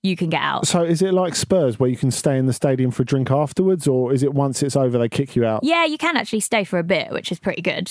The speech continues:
Speaker 2: Right.
Speaker 1: So, yeah, you can stay for a certain, they don't let you stay for ages, but
Speaker 2: Because
Speaker 1: they do let you stay for a while.
Speaker 2: With Spurs, for example, the, the experience there is th-, th-, they, they want you to come early and leave late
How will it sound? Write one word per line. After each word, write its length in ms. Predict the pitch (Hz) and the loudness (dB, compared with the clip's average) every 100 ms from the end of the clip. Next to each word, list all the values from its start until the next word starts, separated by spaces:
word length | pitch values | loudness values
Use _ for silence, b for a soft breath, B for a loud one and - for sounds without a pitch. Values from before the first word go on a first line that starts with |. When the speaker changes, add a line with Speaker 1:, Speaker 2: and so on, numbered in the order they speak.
| - 135 | -4 0
Speaker 2:
Right. 180 | 123 | 2
Speaker 1:
So, 300 | 190 180 185 | 4 2 2
yeah, 180 | 185 165 | 0 0
you 160 | 156 170 | -2 -2
can 180 | 185 180 | -2 -2
stay 220 | 175 165 | -2 -2
for 140 | - | -2
a 40 | 160 | -2
certain, 420 | - 196 - 202 | 0 0 0 -2
they 120 | 202 | 0
don't 120 | 208 | 0
let 160 | 202 151 | 0 -2
you 60 | 175 | -6
stay 180 | - 165 | -4 -4
for 120 | - | -2
ages, 480 | 170 165 160 127 165 | -2 -2 -2 -4 -2
but 100 | - | -2
Speaker 2:
Because 180 | 180 165 | 0 0
Speaker 1:
they 80 | 180 | 0
do 40 | |
let 100 | 165 | -2
you 80 | 160 | -4
stay 220 | - 165 | -4 -4
for 180 | 151 170 | -4 -6
a 60 | 156 | -2
while. 260 | 160 156 | -2 0
Speaker 2:
With 100 | 151 | 0
Spurs, 320 | - 185 165 143 | 2 2 2 2
for 120 | 131 | 0
example, 640 | 113 113 107 113 110 120 | 0 0 0 0 -2 -4
the, 320 | 151 123 120 - _ _ _ | -4 -2 -2 -6 _ _ _
the 160 | 147 135 | -4 -4
experience 580 | 120 - 147 135 127 120 | -2 -2 2 2 0 0
there 300 | 135 127 117 | 2 2 2
is 300 | 110 107 - - B B B | 2 0 -4 -8 B B B
th-, 180 | 196 220 | -8 -4
th-, 180 | 151 175 | -4 -2
they, 360 | 135 127 131 180 - - 151 | 0 2 0 -6 -20 -20 -2
they 220 | 143 135 127 - | 0 2 0 -2
want 200 | 143 147 | -2 0
you 80 | 151 | -2
to 120 | - | -2
come 360 | - - 156 139 | -4 -2 0 0
early 600 | 139 135 120 117 123 120 _ _ _ _ 120 | 2 2 2 0 -2 -6 _ _ _ _ -2
and 240 | 117 - | 0 -2
leave 320 | 131 123 113 120 | 0 0 0 0
late 320 | 113 110 | 0 -2